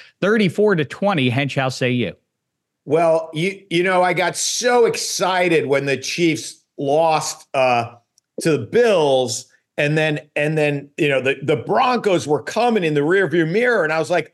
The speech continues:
Speaker 2: "Holy hell, is my Chiefs plus three fifty to miss the playoffs ticket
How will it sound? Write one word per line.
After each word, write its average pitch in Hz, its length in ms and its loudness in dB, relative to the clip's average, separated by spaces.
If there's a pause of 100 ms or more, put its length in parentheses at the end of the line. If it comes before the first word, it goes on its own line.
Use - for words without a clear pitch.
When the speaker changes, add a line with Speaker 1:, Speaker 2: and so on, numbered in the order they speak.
(160)
Speaker 2:
"Holy 262 480 2
hell, 233 640 0
is 156 180 -4
my 233 220 0
Chiefs 254 540 -4
plus 240 400 0
three 247 320 0
fifty 240 680 2 (200)
to 208 100 2
miss 247 260 4
the 233 140 0
playoffs 269 880 0
ticket 254 640 -2